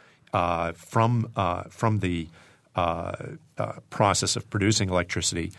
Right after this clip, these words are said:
uh, concentrating it and pumping it, uh, deep below the, uh, below the surface into geological formations. That's a, a process that's still very much in its, uh, uh, nascent stages. We're trying to, uh,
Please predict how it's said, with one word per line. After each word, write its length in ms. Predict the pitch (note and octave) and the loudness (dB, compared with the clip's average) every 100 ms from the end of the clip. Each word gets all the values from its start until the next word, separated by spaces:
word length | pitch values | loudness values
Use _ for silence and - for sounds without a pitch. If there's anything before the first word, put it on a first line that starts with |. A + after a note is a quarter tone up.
| - - - | -20 -20 -4
uh, 180 | F#2+ - - | -2 -2 2
concentrating 760 | B2 A#2 G#2+ G2+ A2 F#2+ F#2 | 2 4 0 0 2 2 0
it 200 | F2+ F2 | -2 -4
and 100 | F2 | -8
pumping 320 | E2+ F#2+ F2+ F2+ | -4 -2 -2 -4
it, 280 | E2 - | -6 -4
uh, 140 | F2 E2 | -2 -2
deep 240 | F2+ F#2 - | -2 -2 -2
below 320 | F2+ F2 F2 | 0 0 0
the, 380 | E2 E2 E2 E2 | -2 -4 -2 0
uh, 180 | D#2+ D#2+ - - - | 0 0 -14 -20 -2
below 220 | G2 F#2 | 2 2
the 100 | E2+ | 2
surface 420 | - G#2 F#2 F2 | 4 4 2 -2
into 160 | F#2+ E2+ | -2 -4
geological 640 | D#2+ F#2 E2+ E2+ - - | -2 0 2 0 0 -6
formations. 640 | - F#2 E2 F2+ F2+ - E2+ | -4 -2 2 2 2 -2 0
That's 220 | F#2 - | 0 2
a, 100 | F2+ - - - | -2 -4 -20 -8
a 80 | - | -6
process 560 | - - A2+ A2+ G2 - | -2 4 4 2 -2 -4
that's 120 | E2+ | -2
still 220 | - G2+ | 0 0
very 300 | E2 F#2+ F#2+ | 0 0 2
much 360 | G2 F#2+ - G2 | 2 0 0 -2
in 100 | F2 | -4
its, 340 | E2+ - - | -4 -4 0
uh, 200 | F2 E2+ D#2+ - - - - - | 2 2 -2 -14 -20 -20 -20 -2
uh, 640 | F#2+ E2+ E2+ F2 - - - - | 0 0 -2 -6 -8 -10 -12 -2
nascent 480 | G#2+ G#2 - G2+ - | 2 4 4 0 0
stages. 600 | - A2 G#2+ G#2 G2 F#2 | 0 2 2 2 -2 -2
We're 120 | E2+ | -4
trying 440 | - G2 F#2 F2+ | -2 0 0 0
to, 300 | E2+ E2+ E2 | -2 -4 -2
uh, 320 | E2+ E2 E2+ | -2 0 -2